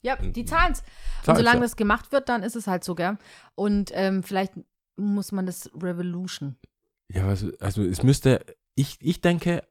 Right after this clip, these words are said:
Speaker 2: eine Schwarzfahr-Demo
Speaker 1: Meine ich
Speaker 2: wäre
Speaker 1: ja.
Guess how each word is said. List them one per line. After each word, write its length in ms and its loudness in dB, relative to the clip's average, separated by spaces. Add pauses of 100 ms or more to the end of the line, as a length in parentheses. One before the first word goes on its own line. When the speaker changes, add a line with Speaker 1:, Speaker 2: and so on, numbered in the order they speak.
Speaker 2:
eine 340 2
Schwarzfahr-Demo 1600 0 (1080)
Speaker 1:
Meine 200 2
ich 40 2
Speaker 2:
wäre 340 6
Speaker 1:
ja. 60 2